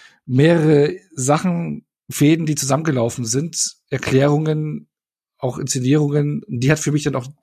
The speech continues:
d-, die vorherigen Folgen dann auch aufgewertet. Ähm, so mit in den Kontext. Und dass ich dann schon wieder erst, wo ich jetzt denke bin, „Okay, geil, jetzt, jetzt, jetzt ist mal, werden die, die, die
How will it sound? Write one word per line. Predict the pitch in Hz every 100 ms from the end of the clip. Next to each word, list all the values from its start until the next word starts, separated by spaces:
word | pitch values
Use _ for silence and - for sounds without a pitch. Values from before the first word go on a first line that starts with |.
| -
d-, | 135
die | 143 127 131
vorherigen | - 135 143 156 131
Folgen | - 120 110
dann | 107 -
auch | -
aufgewertet. | 69 - - 67 65 69 - _ _ - - - _ _ -
Ähm, | 110 110 113 110 117 - _ _ - 101
so | - 123 127
mit | 123 131
in |
den | 113 107
Kontext. | 127 110 127 95 - - _ -
Und | 117 _ _ -
dass | 131
ich | -
dann | 147
schon | 127
wieder | 135 135 156
erst, | 127 - _
wo | 127 135
ich | 127
jetzt | -
denke | 139 131
bin, | 147
„Okay, | 117 151 123 104 - - -
geil, | 127 123 107
jetzt, | 147 - - 151
jetzt, | 135 - -
jetzt | 143 151
ist | 143
mal, | 143 143 135 - - - - - -
werden | 147 147 143 139
die, | 139 131
die, | 131 127
die | 135